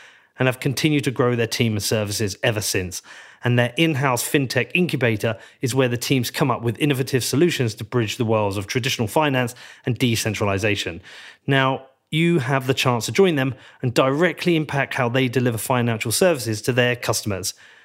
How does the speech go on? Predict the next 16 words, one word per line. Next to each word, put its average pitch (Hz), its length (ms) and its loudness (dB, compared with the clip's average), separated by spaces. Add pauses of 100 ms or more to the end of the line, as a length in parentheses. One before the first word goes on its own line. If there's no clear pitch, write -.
(120)
And 139 180 2
they 165 140 4
provide 139 420 2
the 127 80 0
resources, 139 600 2
training, 127 560 2
and 107 80 0
development 117 480 0
to 135 100 -2
make 123 160 0
you 147 240 0
successful 113 720 0
in 127 180 0
this 123 220 0
emerging 117 500 0
industry. 127 540 0